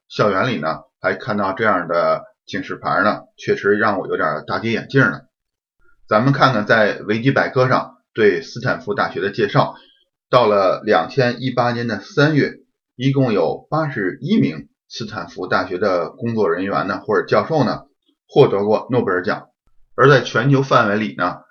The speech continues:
也只有九百多位诺贝尔奖获得者。您看，一个斯坦福大学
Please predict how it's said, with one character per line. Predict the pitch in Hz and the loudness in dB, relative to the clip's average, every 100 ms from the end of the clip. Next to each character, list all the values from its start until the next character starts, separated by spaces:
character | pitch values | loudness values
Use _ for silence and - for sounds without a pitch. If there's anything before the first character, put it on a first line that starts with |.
| _ _ | _ _
也 | 101 - - | -6 -6 -4
只 | 92 110 | 0 2
有 | 95 82 _ _ | 2 -2 _ _
九 | - 104 120 | -2 2 2
百 | 135 85 | 2 0
多 | 87 | 0
位 | 87 85 - _ _ | 0 -2 -4 _ _
诺 | - 110 | -4 -2
贝 | 92 | 0
尔 | 90 92 | 0 0
奖 | 92 - - | -2 -6 -8
获 | - 92 | -4 -2
得 | 85 | -2
者。 | - - _ _ _ _ | -6 -12 _ _ _ _
您 | 107 104 | -8 -2
看， | 110 - - _ _ _ | -2 -2 -12 _ _ _
一 | 120 | -4
个 | 123 110 95 87 - | 2 4 4 0 -4
斯 | - - 131 | -14 -6 -2
坦 | 120 - | -2 -4
福 | 98 | -2
大 | 98 87 | -2 -4
学 | 82 98 - | -2 -2 -2